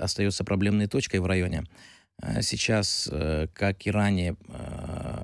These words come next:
оперировать ситуацией на с-, на свалке продолжает Сухумское управление городское. Вот. По этому поводу мы предварительно проводили переговоры еще н-, вот несколько месяцев назад. Глава администрации района с, э,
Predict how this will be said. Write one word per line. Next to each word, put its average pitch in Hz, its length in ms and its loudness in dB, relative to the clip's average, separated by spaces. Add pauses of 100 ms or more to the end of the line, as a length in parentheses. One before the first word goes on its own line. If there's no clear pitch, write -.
оперировать 95 500 2
ситуацией 90 440 0
на 90 60 0
с-, - 200 -4
на 92 120 0
свалке 90 420 0
продолжает 92 600 2
Сухумское - 440 0
управление 85 440 2
городское. 76 460 -2 (920)
Вот. 95 300 2 (460)
По - 80 0
этому 113 320 2
поводу 104 320 4 (180)
мы 101 300 4
предварительно 101 640 2
проводили 98 380 2
переговоры 101 600 2
еще 85 220 -2
н-, 76 320 -6
вот 73 120 -4 (420)
несколько 92 480 -2
месяцев 95 340 -2
назад. 104 320 2
Глава 95 240 2
администрации 98 600 0
района 90 380 2
с, - 320 -8
э, 69 880 -4